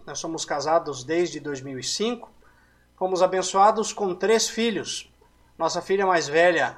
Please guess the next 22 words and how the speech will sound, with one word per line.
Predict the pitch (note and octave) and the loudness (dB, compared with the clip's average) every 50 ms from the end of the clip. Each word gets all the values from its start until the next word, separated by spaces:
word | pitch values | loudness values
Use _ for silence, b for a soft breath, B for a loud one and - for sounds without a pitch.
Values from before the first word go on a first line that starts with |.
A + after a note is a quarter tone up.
| - - - | -12 -20 -10
Laura | D3 D3+ D#3+ E3 E3 D#3 D3+ | 0 6 6 8 8 6 4
Helena, | C#3+ C3+ D3 F3+ G#3 A3+ A#3+ B3 B3 B3 - - _ _ _ _ _ | 0 2 2 4 4 4 4 2 0 -2 -10 -20 _ _ _ _ _
nosso | E3 D#3+ - - D#3+ | -6 -6 -4 -6 -8
filho | - F#3+ F#3 F3+ | -8 -4 -4 -2
do | D#3+ D#3+ | -2 -2
meio, | D3+ D#3 E3+ F3+ F3+ D#3+ | -2 0 0 2 2 0
Tiago | - - - E3+ E3 E3+ D#3+ E3+ | -2 0 2 4 4 4 4 2
Emanuel, | D#3+ D#3+ D#3+ D#3+ D#3+ E3 F#3 G#3 A3 A3 - B B B B B B B B - | 0 0 0 4 6 8 8 8 6 4 -2 B B B B B B B B -8
e | D#3+ | -4
o | D#3+ | 0
nosso | E3+ F#3 G3 F#3 - G3+ F3 | 2 2 2 2 0 -4 0
pacotinho | - F#3+ F3 E3 F#3 E3+ D#3+ - - G3 G3 F#3+ | 2 2 4 4 4 2 2 0 0 0 0 2
de | D#3+ F3 | 4 2
amor, | D#3+ D#3 D#3+ F3+ G3+ G#3 F#3 - | 2 4 4 4 4 4 2 0
como | - E3+ D3+ C#3+ | -4 -8 -8 -8
dizem | C3+ C3 D#3+ F3 D#3+ E3 D#3+ | -8 -4 -4 -2 -2 -2 -4
as | D#3 D3 | -4 -4
nossas | C#3+ D#3 D#3+ D#3 - A#2+ - | -2 -2 -2 -2 -2 -4 -6
crianças, | - - D#3 D3 D#3+ F3 F#3+ F#3+ F#3+ - D3 B2+ - - - | -6 -6 -2 0 2 2 2 2 0 -4 -6 -8 -12 -12 -10
a | - D#3 | -6 -6
Elisa | D3+ D3+ E3+ G3 G3+ G3 F#3 | -4 0 0 0 2 4 4
Raquel, | E3+ E3+ D3 - - E3+ F3+ G3 G#3+ G#3 - b | 4 4 2 2 2 4 4 4 4 2 -2 b